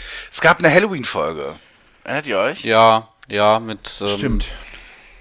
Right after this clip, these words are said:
Speaker 2: irgendeinem, ja, mit irgendeinem Monster, das da
Speaker 1: Es war eine Invasion
Speaker 2: mördert.
Speaker 1: von Zombies oder so?
Speaker 2: Oder sowas, genau, ja, ja. Völlig
Speaker 1: Die, die
Speaker 2: schräg.
Speaker 1: gegen die Tür geklopft haben und auf einmal hat Teresa
Speaker 2: Ja.
Speaker 1: Farmiga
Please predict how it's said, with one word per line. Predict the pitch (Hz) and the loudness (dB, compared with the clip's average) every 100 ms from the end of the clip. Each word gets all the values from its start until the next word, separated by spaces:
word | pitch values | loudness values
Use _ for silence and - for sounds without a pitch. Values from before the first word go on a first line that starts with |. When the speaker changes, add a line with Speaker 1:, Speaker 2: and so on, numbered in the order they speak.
| _ - | _ -10
Speaker 2:
irgendeinem, | 107 123 120 117 110 107 110 | -6 -6 -6 -6 -6 -8 -10
ja, | - 107 107 117 110 | -2 4 6 4 0
mit | 113 107 | -12 -4
irgendeinem | 127 135 120 | -4 -2 -4
Monster, | 110 113 127 - 104 95 92 - | -2 -2 -2 -4 -2 -4 -4 -8
das | 101 - | -4 -4
da | - 98 95 98 | -2 0 0 0
Speaker 1:
Es | |
war | 156 | 4
eine | 160 | 4
Invasion | 160 180 165 - - 196 | 2 2 4 4 4 0
Speaker 2:
mördert. | 214 | 0
Speaker 1:
von | 175 | -4
Zombies | 139 131 156 220 113 | -4 -4 -4 -6 -6
oder | 156 151 170 | -4 -2 -4
so? | 180 233 | -6 -8
Speaker 2:
Oder | 294 113 | -2 0
sowas, | 101 104 104 101 - | 0 -2 -2 0 0
genau, | 135 139 104 | 0 0 2
ja, | 104 | 2
ja. | 104 98 107 - | 2 2 -2 -10
Völlig | - 135 123 | 0 0 2
Speaker 1:
Die, | |
die | 113 170 | -2 -2
Speaker 2:
schräg. | |
Speaker 1:
gegen | 196 180 | 0 -2
die | 160 | -2
Tür | - 185 | -4 -4
geklopft | 202 - 190 - | -4 -2 -2 -2
haben | 185 175 180 180 | 0 2 2 -2
und | 151 | -4
auf | 147 | -2
einmal | 131 151 | 0 2
hat | 147 | 0
Teresa | - 147 113 160 | 0 0 0 -2
Speaker 2:
Ja. | |
Speaker 1:
Farmiga | 143 139 165 135 101 107 | -4 -6 -6 0 4 4